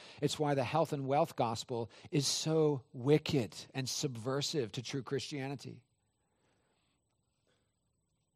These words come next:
Being a Christian does not provide an escape from the suffering of this evil age,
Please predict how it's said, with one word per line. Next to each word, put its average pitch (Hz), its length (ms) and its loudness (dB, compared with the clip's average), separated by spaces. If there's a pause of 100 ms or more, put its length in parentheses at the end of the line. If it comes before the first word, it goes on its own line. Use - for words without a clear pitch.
(400)
Being 180 300 4
a 151 40 0
Christian 160 460 0
does 131 180 -2
not 151 200 0
provide 151 520 4
an 139 120 -2
escape 139 640 0
from 127 180 -8
the 120 60 -6
suffering 135 480 -2
of 120 60 -6
this 120 160 -8
evil 123 280 -4
age, 113 360 -6